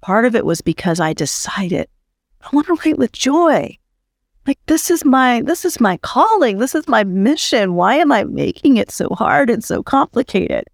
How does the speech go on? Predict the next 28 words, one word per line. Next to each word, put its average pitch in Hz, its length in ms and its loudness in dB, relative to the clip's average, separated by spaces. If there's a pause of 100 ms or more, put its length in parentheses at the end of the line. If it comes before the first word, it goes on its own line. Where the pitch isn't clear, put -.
(520)
And 240 200 2
so 226 520 2
writing 233 460 2
with 233 220 -4
joy 240 400 2
meant 185 220 2
I 160 80 -2
had 156 420 -6
a 196 240 -6 (400)
process 202 800 -2 (280)
and 151 420 -6
I 170 360 -6 (300)
really 190 540 2
prepared 190 600 -2
the 254 120 -2 (100)
area 269 420 2
where 156 180 0
I 151 80 0
was 147 240 -4
writing 151 640 -2
and 156 260 -2 (380)
the 185 100 -4 (240)
feeling, 262 580 2
like, - 180 -8 (560)
lit 175 220 -4 (280)
candles 185 680 2
that - 200 -6
smell 160 560 -2